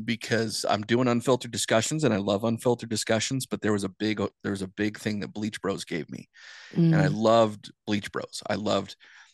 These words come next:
Speaker 1: everything about it, really, but I loved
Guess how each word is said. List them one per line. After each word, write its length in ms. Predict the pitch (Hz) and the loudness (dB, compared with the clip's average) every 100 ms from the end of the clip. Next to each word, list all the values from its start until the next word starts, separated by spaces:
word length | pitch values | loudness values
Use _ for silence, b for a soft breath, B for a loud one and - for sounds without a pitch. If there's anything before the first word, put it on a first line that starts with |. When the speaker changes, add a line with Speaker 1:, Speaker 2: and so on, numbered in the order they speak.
| b _ _ | b _ _
Speaker 1:
everything 400 | 117 156 220 170 | 0 2 4 4
about 280 | 104 113 123 | 4 6 4
it, 80 | 95 | 4
really, 300 | 113 113 101 | 4 4 2
but 240 | - 107 98 | -2 0 2
I 80 | 98 | 2
loved 580 | 104 117 117 113 - | 4 4 4 0 -18